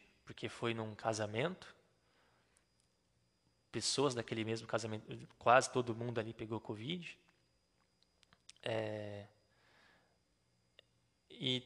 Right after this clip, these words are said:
tempos depois ela, ela aparece falando, <laughs> dando aquele F pro mundo, pra pandemia, pra todo mundo, e fa-, curtindo uma, curtindo uma ravezinha em casa com seus amigos,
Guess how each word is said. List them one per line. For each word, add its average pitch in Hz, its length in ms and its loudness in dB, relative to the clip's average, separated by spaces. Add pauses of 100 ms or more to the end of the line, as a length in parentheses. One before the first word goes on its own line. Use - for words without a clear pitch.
(140)
tempos 160 400 4
depois 147 520 4
ela, 123 540 8
ela 120 220 8
aparece 123 680 8
falando, 120 800 6 (220)
<laughs> - 240 -20
dando 123 280 8
aquele 123 380 6
F 127 380 6
pro 123 220 2
mundo, 160 540 2
pra 120 180 2
pandemia, 131 800 2
pra 127 160 0
todo 117 280 -2
mundo, 156 560 0 (600)
e 113 520 2
fa-, - 220 -8
curtindo 131 580 2
uma, 117 720 4 (560)
curtindo 127 480 -2
uma 120 280 8
ravezinha 120 640 2
em 117 80 -6
casa 117 460 6
com 123 240 -6
seus 120 260 0
amigos, 110 520 -4